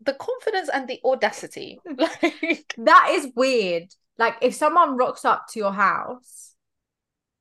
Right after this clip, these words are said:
Speaker 2: imagine, sorry, imagine doing that. That's actually really weird.
Speaker 1: Imagine, we live very far from each other. Imagine one day I just knock on your door. That's
Speaker 2: That
Speaker 1: mad.
Speaker 2: would be so weird. I'd be like, because you actually,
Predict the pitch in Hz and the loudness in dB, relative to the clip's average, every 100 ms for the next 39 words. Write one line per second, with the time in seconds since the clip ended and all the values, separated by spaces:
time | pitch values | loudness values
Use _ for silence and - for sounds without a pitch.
0 | _ _ 320 320 605 539 427 277 - 330 | _ _ -4 4 4 6 2 0 -6 -4
1 | 208 185 208 359 370 285 285 208 160 233 | -2 -2 -4 -4 -6 -8 -6 -6 -6 -6
2 | 285 247 208 175 175 165 226 165 160 _ | -10 -8 -10 -10 -10 -8 -8 -10 -14 _
3 | _ _ _ _ _ _ - 320 359 440 | _ _ _ _ _ _ -2 0 0 0
4 | 415 330 - - 233 294 349 311 262 226 | 0 0 -4 -10 -8 -4 -2 0 -2 2
5 | 220 208 214 196 190 165 151 180 156 160 | 2 2 2 -2 -2 -12 -6 -6 -4 -8
6 | 202 - 254 311 359 330 277 254 262 262 | -10 -4 -2 -2 0 -2 2 0 2 2
7 | 226 202 220 202 208 226 196 190 202 156 | 2 0 -6 -8 -8 -8 -8 -6 -4 -4
8 | 170 - _ _ _ _ _ _ 339 359 | -6 -14 _ _ _ _ _ _ 4 4
9 | 277 311 226 370 415 - - - - 302 | 6 4 4 2 0 0 -10 -2 4 6
10 | 302 285 233 233 349 320 - - _ 285 | 6 2 -6 -4 0 0 -4 -12 _ 0
11 | 277 320 302 - _ _ _ _ _ _ | 2 0 0 -4 _ _ _ _ _ _
12 | - 381 311 381 415 - 262 - | -2 0 4 4 2 -2 -6 -8